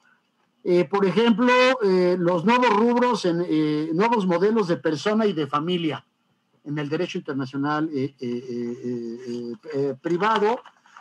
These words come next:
eh, eh, ¿verdad? Eh, eh,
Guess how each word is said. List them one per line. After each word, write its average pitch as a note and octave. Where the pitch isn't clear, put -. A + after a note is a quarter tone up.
eh, D3
eh, C#3+
¿verdad? E3
Eh, D3+
eh, F3+